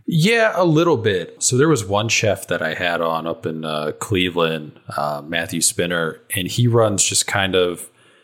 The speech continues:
it used to be a, like, a fine dining restaurant, and now it's more of just kind of a casual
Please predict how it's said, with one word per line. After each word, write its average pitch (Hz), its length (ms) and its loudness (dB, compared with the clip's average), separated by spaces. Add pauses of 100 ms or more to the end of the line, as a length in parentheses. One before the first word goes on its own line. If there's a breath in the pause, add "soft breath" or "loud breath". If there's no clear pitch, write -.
(140 soft breath)
it 117 80 2
used 151 180 4
to 131 60 -2
be 117 120 2
a, 101 140 4
like, 87 180 0
a 82 80 -2
fine 78 240 -4
dining 78 260 -4
restaurant, 76 440 -4
and 73 100 -14
now 76 240 -2
it's - 260 -2
more 80 320 0
of 76 220 -2
just - 220 -4
kind 82 200 -2
of 76 100 -4
a 73 120 0
casual 80 1040 -4